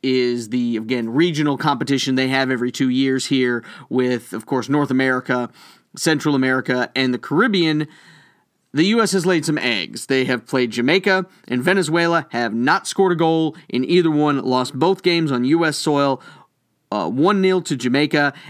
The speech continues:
and then just an absolutely abysmal first half against Venezuela, three nil to Venezuela. So, again, that is not good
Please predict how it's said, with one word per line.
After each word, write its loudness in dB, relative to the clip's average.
and 2
then 2
just -2
an -4
absolutely 0
abysmal 0
first -4
half -2
against -4
Venezuela, -2
three 2
nil -2
to 0
Venezuela. 0
So, 0
again, 0
that 0
is 0
not 0
good -2